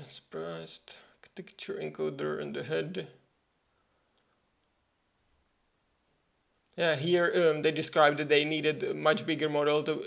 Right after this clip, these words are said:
actually get the, to the same r-, result as the supervised,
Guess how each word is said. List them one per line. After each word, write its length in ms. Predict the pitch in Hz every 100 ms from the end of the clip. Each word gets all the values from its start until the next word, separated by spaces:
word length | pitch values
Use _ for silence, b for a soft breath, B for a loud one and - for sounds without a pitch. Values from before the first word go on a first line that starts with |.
| 156
actually 380 | 147 160 151
get 440 | 139 139 151 143 135
the, 260 | 143 131
to 160 | 135 147
the 160 | 143 147
same 420 | - 151 151 147
r-, 140 | 147 - 127
result 560 | 156 160 151 135 147 143
as 260 | 147 143 143
the 220 | 147 143
supervised, 800 | - 143 160 147 147 147 143 -